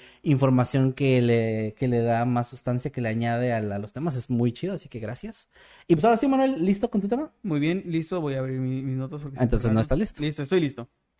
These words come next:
Speaker 2: Muy bien. Eh, ah, precisamente hablando de este, de estos temas que toqué con lo de las canciones.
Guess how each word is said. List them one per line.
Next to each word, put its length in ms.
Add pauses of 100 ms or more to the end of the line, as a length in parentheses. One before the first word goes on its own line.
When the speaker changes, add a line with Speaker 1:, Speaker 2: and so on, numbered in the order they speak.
(320)
Speaker 2:
Muy 140
bien. 320 (200)
Eh, 380
ah, 240
precisamente 560
hablando 420
de 120
este, 320
de 240
estos 280
temas 540 (540)
que 100
toqué 420
con 160
lo 120
de 100
las 320
canciones. 560